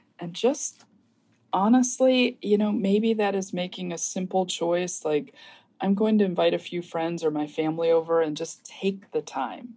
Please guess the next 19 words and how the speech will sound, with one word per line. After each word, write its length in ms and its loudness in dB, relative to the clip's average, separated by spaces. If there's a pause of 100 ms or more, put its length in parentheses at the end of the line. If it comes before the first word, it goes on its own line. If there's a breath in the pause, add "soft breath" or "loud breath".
to 140 -6
have 340 -2
a 60 0
good 280 2
meal 260 -10
together." 580 -8 (560 soft breath)
I 120 2
think 300 4
this 220 -2
will 180 4
change 440 0
people, 480 -10
and 160 0
I 120 0
think 260 -4
it 60 -2
will 140 0
change 400 -8
them 400 -6